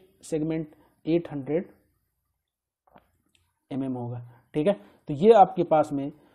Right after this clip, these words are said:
दूसरे वाले पे एट हंड्रेड एम एम होगा और ये आपका दिया हुआ है this is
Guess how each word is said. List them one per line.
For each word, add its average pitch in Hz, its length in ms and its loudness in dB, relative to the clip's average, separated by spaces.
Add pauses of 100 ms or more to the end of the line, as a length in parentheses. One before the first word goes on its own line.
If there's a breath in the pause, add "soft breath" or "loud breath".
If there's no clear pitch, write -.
(220 soft breath)
दूसरे 156 360 -2
वाले 170 240 4
पे 160 160 -2 (1200)
एट 170 260 -4
हंड्रेड 139 460 -8 (300)
एम 165 160 0
एम 196 80 4
होगा 147 300 -2 (300 soft breath)
और 147 140 -6
ये 180 100 2
आपका 160 300 2
दिया 151 260 0
हुआ 151 240 -2
है 147 100 -4
this 147 260 -4
is 143 160 -4